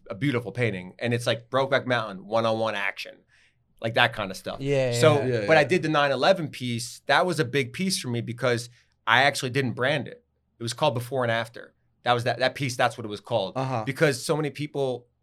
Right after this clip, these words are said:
Speaker 1: kept referring to it like, "It feels like a movie." Like, we're so saturated with media that the first thing we relate it to is, is a movie,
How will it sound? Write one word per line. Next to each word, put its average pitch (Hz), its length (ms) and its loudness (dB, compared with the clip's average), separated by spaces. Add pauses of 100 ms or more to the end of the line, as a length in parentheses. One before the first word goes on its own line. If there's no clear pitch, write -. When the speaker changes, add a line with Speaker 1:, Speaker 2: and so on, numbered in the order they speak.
(340)
Speaker 1:
kept 170 320 0
referring 165 540 0
to 127 180 -6
it 117 200 -4
like, 107 220 -8
"It 120 180 -12
feels 160 240 -4
like 151 120 -10
a 127 40 -4
movie." 120 520 -2 (240)
Like, 131 160 -2
we're 160 80 2
so 160 220 0
saturated 139 600 -2
with 107 220 -10
media 113 600 -2 (380)
that 117 360 4 (200)
the 123 100 -8
first 160 360 -2
thing 147 100 -4
we 127 100 -4
relate 113 360 -2
it 127 140 -4
to 104 340 -8
is, - 320 -14
is 110 280 -10 (180)
a 110 80 -6
movie, 117 420 -6